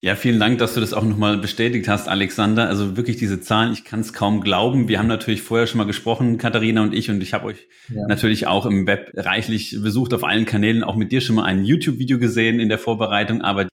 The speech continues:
Speaker 1: diese Hausnummern, das ist wirklich echt spannend, dass ihr quasi dann nicht mit einer neuen Technologie auf den Markt kommt, sondern mit einer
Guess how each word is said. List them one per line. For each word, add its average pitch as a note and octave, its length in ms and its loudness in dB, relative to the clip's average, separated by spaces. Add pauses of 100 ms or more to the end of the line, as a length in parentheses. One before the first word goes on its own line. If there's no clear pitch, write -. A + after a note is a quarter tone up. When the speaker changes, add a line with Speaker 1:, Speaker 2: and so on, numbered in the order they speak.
Speaker 1:
diese A#2 240 0
Hausnummern, A2 640 2
das G2+ 220 -2
ist G2+ 180 -10
wirklich G2 400 -4 (160)
echt F#2+ 220 -6
spannend, G#2 360 0
dass - 140 -2
ihr G2 100 0
quasi G2 320 -2
dann F#2 140 0
nicht G2 160 -4
mit G2+ 140 -4
einer F#2 320 2
neuen F2+ 340 2
Technologie F#2 480 -2
auf F#2 120 -4
den F2+ 120 -2
Markt F2 220 0
kommt, F2+ 200 -4
sondern F2+ 280 2
mit F2+ 180 -2
einer F2+ 300 0